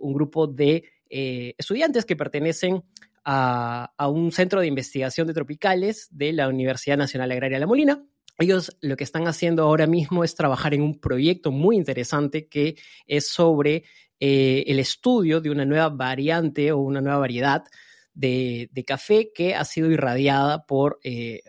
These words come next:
digamos, rayos gamma, ¿no? Y todo esto puede sonar muy a películas, así, de ciencia ficción, porque evidentemente cuando escuchamos rayos gamma, pues se nos, se nos viene a la mente Hulk, ¿no? Este, el doctor Banner trabajando, ¿no? en su laboratorio.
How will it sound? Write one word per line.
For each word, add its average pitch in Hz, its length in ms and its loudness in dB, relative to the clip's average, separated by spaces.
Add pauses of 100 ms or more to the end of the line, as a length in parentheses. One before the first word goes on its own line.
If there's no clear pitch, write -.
(240)
digamos, - 260 -20
rayos 127 340 -10
gamma, 135 460 -2
¿no? 165 160 -10
Y 180 80 -8
todo 180 140 -2
esto 175 180 -4
puede 175 160 0
sonar 151 300 0
muy 160 220 2
a 147 120 0
películas, 135 600 -4
así, 143 140 -8
de 135 80 -4
ciencia 147 300 -12
ficción, 247 540 -2 (360)
porque 131 260 -6
evidentemente 160 1040 2
cuando 120 320 -6
escuchamos 147 380 -8
rayos 151 220 -4
gamma, 147 440 -2
pues 143 140 -12
se 147 80 -14
nos, 120 200 -14
se - 120 -18
nos 123 100 -12
viene 135 180 -8
a - 20 -8
la 131 80 -8
mente 143 260 -6
Hulk, 165 600 -2
¿no? 143 160 -18
Este, - 220 -20
el 135 40 -14
doctor 139 320 -8
Banner 147 420 -2
trabajando, 131 640 -4
¿no? 135 60 -10
en 151 80 -6
su 170 100 -12
laboratorio. 147 680 0